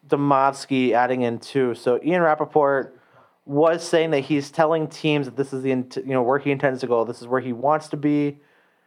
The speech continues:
um, and that they just have to f-, kind of finalize the, the ones and twos of it. Um, and then Demovsky adding in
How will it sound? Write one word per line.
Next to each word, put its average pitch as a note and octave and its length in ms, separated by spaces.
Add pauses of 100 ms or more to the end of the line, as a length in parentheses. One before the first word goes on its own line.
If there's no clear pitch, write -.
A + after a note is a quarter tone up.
(140)
um, A#2+ 640 (460)
and D3+ 240
that C#3+ 140
they C#3 120
just C3+ 160
have C#3+ 140
to D3 80
f-, - 160
kind C#3+ 120
of C3 140
finalize B2+ 760
the, A#2+ 360
the C3+ 80
ones B2+ 280
and A#2 120
twos C3+ 300
of A#2 140
it. A2+ 280 (680)
Um, A2+ 580 (800)
and D3 140
then D3 280
Demovsky D3+ 640
adding C#3+ 300
in B2 520